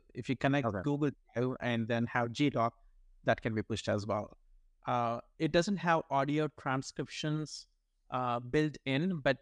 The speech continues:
Speaker 1: people generally use, like, third-party transcriptions and then push the data in.
Speaker 2: Okay.
Speaker 1: Yeah.
Speaker 2: Very cool. So who's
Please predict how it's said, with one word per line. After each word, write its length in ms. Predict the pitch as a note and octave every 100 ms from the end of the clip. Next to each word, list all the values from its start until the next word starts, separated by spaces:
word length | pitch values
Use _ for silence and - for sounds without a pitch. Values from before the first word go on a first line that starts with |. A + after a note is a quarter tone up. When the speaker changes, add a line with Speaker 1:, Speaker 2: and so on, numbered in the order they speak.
| -
Speaker 1:
people 300 | D#3+ - D#3
generally 360 | C#3+ C3+ C#3
use, 240 | B2+ C3+ B2+
like, 140 | B2 -
third-party 420 | C#3 C3+ C3+ C3
transcriptions 680 | - A#2+ - - D#3 D#3 -
and 160 | A#2+
then 140 | A#2+ A#2
push 120 | B2
the 100 | - A2+
data 400 | A2 - - G#2+
in. 120 | B2+ - - - - - _ _ - _ _ - - -
Speaker 2:
Okay. 240 | A#2+ G2+ E2+ - - - - - - - -
Speaker 1:
Yeah. 80 | B2+
Speaker 2:
Very 180 | C3+ B2+
cool. 240 | G#2 F2+ _ _ _ _
So 340 | - G3+ F#3 - _ _ _ -
who's 360 | - G#3+ A#3+